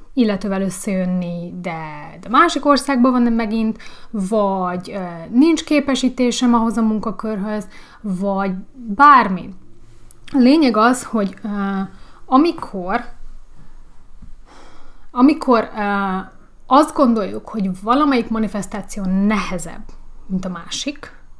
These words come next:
tehát, hogy kis dolgokat könnyen tudok manifestálni, de nagy dolgok nem mennek, akkor több minden zajlik le.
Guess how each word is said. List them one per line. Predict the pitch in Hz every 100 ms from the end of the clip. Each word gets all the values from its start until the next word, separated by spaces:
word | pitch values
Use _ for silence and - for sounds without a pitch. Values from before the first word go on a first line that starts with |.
| - - -
tehát, | - 220
hogy | 220
kis | - 330
dolgokat | 359 359 277 254 -
könnyen | 240 214
tudok | 202 185
manifestálni, | 190 196 - 262 - 359 427 480 - - - -
de | 220
nagy | 233 269
dolgok | 240 208 196
nem | 185 170
mennek, | 180 - 220 - - - - - - - - - - - -
akkor | 277 254 - 240 - - - -
több | - 302
minden | 370 330 240 220
zajlik | 202 196 185 -
le. | 185 185